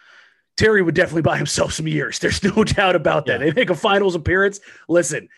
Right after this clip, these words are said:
Speaker 1: he can, he'll probably get another four or five years. Now, that would be an unbelievable turn of events. But barring probably the Western Conference Finals, I think that they're gonna make,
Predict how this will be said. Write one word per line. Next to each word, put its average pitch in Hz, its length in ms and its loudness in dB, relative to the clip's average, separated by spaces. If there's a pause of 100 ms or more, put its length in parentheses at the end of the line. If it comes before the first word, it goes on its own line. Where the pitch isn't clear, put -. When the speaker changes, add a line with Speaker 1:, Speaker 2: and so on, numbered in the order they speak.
(140)
Speaker 1:
he 190 160 -2
can, 165 260 -6
he'll 170 160 0
probably 175 320 0
get 160 140 0
another 160 180 -2
four 160 340 -4
or 147 60 -6
five 156 260 0
years. - 380 -20 (400)
Now, 123 200 -6
that 147 180 -2
would 151 120 -4
be 131 400 -6
an 143 140 -8 (220)
unbelievable 170 880 0
turn 139 180 -10
of 107 80 -16
events. - 420 -16 (420)
But 156 360 -2
barring 208 720 2
probably 180 560 2
the 165 100 2
Western 139 400 -4
Conference 151 380 -8
Finals, 143 360 -6
I 147 140 -4
think 165 320 -8
that 202 140 -10
they're 190 100 -4
gonna 185 220 -4
make, 165 280 0